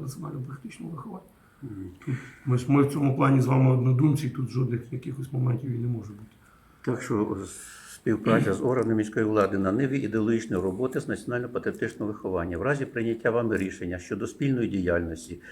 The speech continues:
Speaker 2: доцільно було б провести ділову зустріч з керівниками згаданих структур, головами відповідних депутатських комісій і членами правління асоціації Н П В. На цій зустрічі створити робочу групу, відпрацювати основні напрямки її діяльності,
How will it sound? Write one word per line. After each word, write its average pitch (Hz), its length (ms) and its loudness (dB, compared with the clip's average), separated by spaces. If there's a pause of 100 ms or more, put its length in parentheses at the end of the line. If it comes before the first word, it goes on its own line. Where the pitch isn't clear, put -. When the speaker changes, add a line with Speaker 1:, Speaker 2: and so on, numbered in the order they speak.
(240)
Speaker 2:
доцільно 113 500 0
було 104 240 -2
б - 100 -8
провести 135 440 -2
ділову 107 340 -2
зустріч 98 420 -6
з - 40 -18
керівниками 104 640 0
згаданих 110 460 -2
структур, 104 520 -8 (360)
головами 131 480 0
відповідних 110 640 -4
депутатських - 640 -6
комісій 135 560 -6 (380)
і - 60 -10
членами 123 480 -4
правління 107 600 -8
асоціації 107 800 -10 (140)
Н 104 140 -8 (180)
П 101 80 -10
В. 90 220 -10 (600)
На 117 80 -2
цій 156 160 -4
зустрічі 110 560 -8
створити - 420 -6
робочу 107 420 -6
групу, 95 360 -10 (220)
відпрацювати 113 680 -8
основні 113 440 -6
напрямки 113 540 -6
її 98 120 -8
діяльності, 90 600 -12